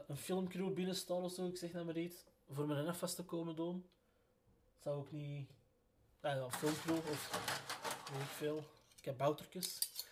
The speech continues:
Al zat er hier in de keuken wel één kabouter. Ik heb zo ooit, eh, dat is cadeau gekregen, zo'n gouden kabouter dat fuck you staat te doen. En er staat hier, eh, ja, in de keuken op een kast.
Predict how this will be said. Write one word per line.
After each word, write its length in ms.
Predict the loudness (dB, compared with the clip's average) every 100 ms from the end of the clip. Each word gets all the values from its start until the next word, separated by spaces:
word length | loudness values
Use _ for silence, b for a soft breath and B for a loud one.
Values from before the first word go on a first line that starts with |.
| B
Al 100 | 0
zat 160 | 4 4
er 60 | 4
hier 120 | 0
in 60 |
de 80 | 0
keuken 340 | 0 -4 0 2
wel 160 | 4
één 220 | 4 2
kabouter. 440 | 4 4 8 8 6
Ik 100 | 0
heb 100 | -2
zo 240 | 2 4
ooit, 460 | 4 2 0 -8 -12 B B B B B -20 -20 _ -6
eh, 340 | -4 -2 -2
dat 100 | 0
is 160 | -2 0
cadeau 300 | 4 6 6
gekregen, 500 | 4 2 2 2 2
zo'n 100 | 2
gouden 420 | 6 8 8 6
kabouter 400 | 0 6 4 4
dat 120 | -2
fuck 200 | -2 -6
you 180 | -2 -2
staat 200 | -2 -4
te 80 | 0
doen. 320 | 2 2 -2 -10 B B B B -4
En 160 | 2 4
er 60 |
staat 180 | 4 4
hier, 240 | 6 6 4 -6 -8
eh, 360 | -4 0 2 0 -2
ja, 320 | -6 -2 -2 -2 -16 -12 2 4 4 2 -2 -4 -2 4 10 12 12 8
in 140 | 2 4
de 120 | 4
keuken 300 | 6 4 6
op 100 | 2
een 100 | 2
kast. 480 | 2 2 0 -4